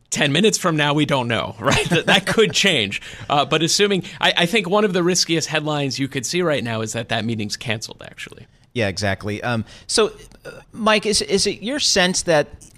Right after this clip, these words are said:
Speaker 2: from the Chinese side, they would be happy with kind of a, you know, a light trade agreement or even, uh, you know, a signed document that we're gonna continue talking and interim tariffs are gonna be delayed? Is there,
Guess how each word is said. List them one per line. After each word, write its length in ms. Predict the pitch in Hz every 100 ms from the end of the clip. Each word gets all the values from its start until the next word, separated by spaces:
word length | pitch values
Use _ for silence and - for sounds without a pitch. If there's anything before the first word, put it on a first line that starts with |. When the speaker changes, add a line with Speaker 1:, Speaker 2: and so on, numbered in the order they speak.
| - -
Speaker 2:
from 200 | 156 147
the 60 |
Chinese 680 | 127 - - 170 170 170 170
side, 480 | - 156 147 147 143
they 380 | - 123 139 175
would 200 | 202 175
be 160 | 160 151
happy 480 | 147 139 139 147 139
with 320 | 135 131 - - - -
kind 200 | - 120
of 100 | 117 120 -
a, 340 | 117 110 107 - - - -
you 140 | 120
know, 160 | 113 -
a 180 | 113 107
light 540 | 92 98 120 151 - - -
trade 380 | - 147 147 147
agreement 600 | 120 127 147 147 143 98 -
or 320 | 123 117 120
even, 400 | 139 147 135 131
uh, 300 | - 117 113
you 120 | -
know, 100 | 120
a 60 | 113
signed 420 | - 147 131 135
document 600 | 131 117 123 131 123 120
that 240 | 127 120 80
we're 180 | 107 123
gonna 200 | 127 120
continue 420 | 123 110 139 131
talking 480 | - 131 123 127 123
and 140 | 120
interim 400 | 123 120 127 120
tariffs 480 | 117 - 120 123 110
are 60 | 123
gonna 140 | 123
be 120 | 117
delayed? 420 | 113 113 120 123 120
Is 120 |
there, 100 | 113